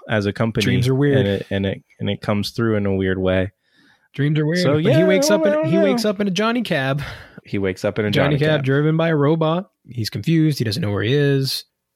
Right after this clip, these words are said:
Speaker 2: Johnny cab is a robot. Just like, "Hey, man, you just got my cab. You told me to take you to the metro. Assume you were leaving work."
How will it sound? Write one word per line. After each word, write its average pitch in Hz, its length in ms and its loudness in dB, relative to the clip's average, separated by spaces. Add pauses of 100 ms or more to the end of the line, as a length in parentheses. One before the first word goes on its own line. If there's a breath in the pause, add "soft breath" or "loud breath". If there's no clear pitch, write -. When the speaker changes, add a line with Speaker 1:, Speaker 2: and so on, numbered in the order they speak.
(120)
Speaker 2:
Johnny 113 280 -2
cab 117 280 0
is 107 100 -4
a 107 60 -2
robot. 123 320 0
Just - 160 -8
like, 120 120 -2
"Hey, 202 100 0
man, 175 200 2
you 165 80 2
just 147 100 -2
got 185 140 -2
my 147 120 -2
cab. 170 280 -2
You 117 60 -4
told 139 160 -2
me 131 60 0
to 131 60 0
take 143 200 -6
you 127 100 -4
to 131 100 0
the 123 280 0
metro. 180 540 0
Assume 131 260 -2
you 117 60 0
were 110 80 0
leaving 101 260 -2
work." 135 400 0